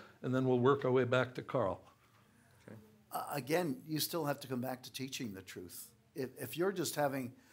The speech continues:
Speaker 2: uh, coffee, uh, and, and just having those kinds of times, I think you need to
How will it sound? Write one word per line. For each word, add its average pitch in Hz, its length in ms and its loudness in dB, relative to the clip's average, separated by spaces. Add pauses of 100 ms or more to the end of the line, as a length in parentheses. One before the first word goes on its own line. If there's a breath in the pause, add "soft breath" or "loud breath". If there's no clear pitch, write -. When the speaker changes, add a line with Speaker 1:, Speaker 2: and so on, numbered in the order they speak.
(220 loud breath)
Speaker 2:
uh, 107 280 -2
coffee, 143 720 -2 (160)
uh, 113 360 -2
and, 131 200 -6 (100)
and 123 220 -6
just 135 260 -2
having 131 300 0
those 123 180 -6
kinds 123 300 -6
of 107 100 -14
times, 135 340 -6
I 120 40 -8
think 135 240 -12
you 127 80 -6
need 139 240 -6
to 117 160 -6